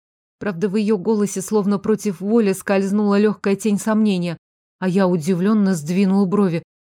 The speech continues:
"Как это? Лишить дара? Разве такое вообще возможно?"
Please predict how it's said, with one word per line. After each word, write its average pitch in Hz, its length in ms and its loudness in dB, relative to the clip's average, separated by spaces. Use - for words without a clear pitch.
"Как 208 420 -8
это? 180 300 -12
Лишить 196 540 0
дара? 233 360 2
Разве 185 460 0
такое 208 420 2
вообще 226 580 0
возможно?" 208 720 2